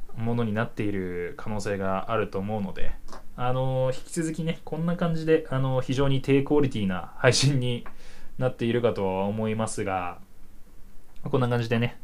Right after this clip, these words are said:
ダラダラと話していけたらいいなと思いますので、え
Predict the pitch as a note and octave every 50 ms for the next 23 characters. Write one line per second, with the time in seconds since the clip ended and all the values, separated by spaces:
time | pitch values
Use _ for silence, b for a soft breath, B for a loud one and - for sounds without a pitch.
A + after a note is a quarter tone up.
0 | - - - A#2 A2+ A2 G#2 G2+ G2 F#2+ - G2 - A2 G#2+ G#2+ G#2 - - G2
1 | F#2+ G2 G2 G2 G#2+ G2 G2 G2+ G#2 G2+ F#2 F#2 F#2+ F#2+ F#2+ F#2+ F#2+ G2 G2+ G2+
2 | - - G2 F#2+ F#2 F2 - - B B B B B B B B B B B B
3 | B B - - G#2+ G#2+ G#2 G#2 G2+ G2+ G2+ G2 G2 G2 F#2+ F#2+ F#2+ F#2 F#2 F#2
4 | F#2 - - - - - - - A#2+ - - - -